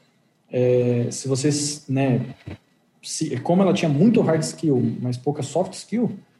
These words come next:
de se comunicar, entrar em contato, pensar, "Pô, peraí, se esse cara aqui,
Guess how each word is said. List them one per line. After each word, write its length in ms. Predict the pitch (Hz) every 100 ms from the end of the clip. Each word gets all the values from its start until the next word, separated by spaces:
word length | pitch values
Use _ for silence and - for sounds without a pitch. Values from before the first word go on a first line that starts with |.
| _ _
de 440 | 117 120 117 113 110
se 120 | -
comunicar, 540 | - 147 165 151 147
entrar 160 | 123 127
em 40 |
contato, 560 | 123 143 139 143 123 120
pensar, 360 | - 139 123 98
"Pô, 220 | - 139
peraí, 280 | 143 135 113
se 220 | - 147
esse 160 | 139 -
cara 240 | 147 147
aqui, 360 | 123 160 185